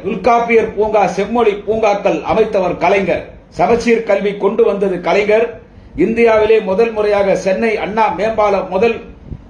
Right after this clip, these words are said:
கோவை அடுக்கு மேம்பாலம் போன்ற பல நகரங்களில் பல்வேறு மேம்பாலங்களை கட்டியவர் கலைஞர்.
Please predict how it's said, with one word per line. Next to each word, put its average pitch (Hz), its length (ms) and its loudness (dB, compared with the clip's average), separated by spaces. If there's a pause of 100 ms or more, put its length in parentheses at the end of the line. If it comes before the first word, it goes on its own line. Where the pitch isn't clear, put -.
கோவை 214 360 2
அடுக்கு 226 360 0
மேம்பாலம் 202 640 -2
போன்ற 180 340 -2
பல 180 240 0
நகரங்களில் 185 800 -2
பல்வேறு 202 360 0
மேம்பாலங்களை 202 640 -2
கட்டியவர் 190 500 0
கலைஞர். 226 460 0